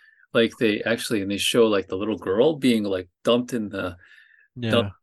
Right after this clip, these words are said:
Speaker 1: in the, the ice, uh, in the ice, like, below the surface of the ice, which was, like, that felt like a little bit mu-, I was like,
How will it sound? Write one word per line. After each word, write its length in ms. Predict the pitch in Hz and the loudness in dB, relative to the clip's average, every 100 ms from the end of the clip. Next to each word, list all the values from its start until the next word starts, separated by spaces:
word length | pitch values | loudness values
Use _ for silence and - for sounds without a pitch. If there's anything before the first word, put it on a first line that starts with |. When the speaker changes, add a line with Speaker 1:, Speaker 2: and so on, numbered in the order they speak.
| _ | _
Speaker 1:
in 200 | 127 117 | 2 2
the, 380 | 104 98 98 104 | 4 2 0 -2
the 100 | 104 | -2
ice, 540 | 98 117 123 - - - - | 0 0 0 -2 -6 -10 -8
uh, 260 | 104 101 - | -6 -6 -6
in 160 | 110 | -6
the 160 | 98 101 | -4 -4
ice, 300 | 104 107 - | -4 -4 -6
like, 160 | 92 | -8
below 260 | 98 98 104 | -4 -2 -2
the 80 | 104 | -2
surface 340 | - 107 104 | -4 -6 -6
of 100 | 104 | -2
the 60 | 101 | 2
ice, 200 | 110 - - - | 2 -2 -12 -8
which 140 | 170 170 | -2 0
was, 120 | 165 | 4
like, 220 | 160 156 | 4 4
that 180 | 226 247 | 2 0
felt 320 | - 220 180 | 2 2 4
like 160 | 151 160 | 0 0
a 60 | |
little 420 | 156 208 311 302 | 0 0 0 2
bit 380 | 214 196 175 160 | 0 0 0 0
mu-, 160 | 147 131 | -6 -8
I 100 | 135 | -6
was 100 | 135 | -2
like, 180 | 127 | -2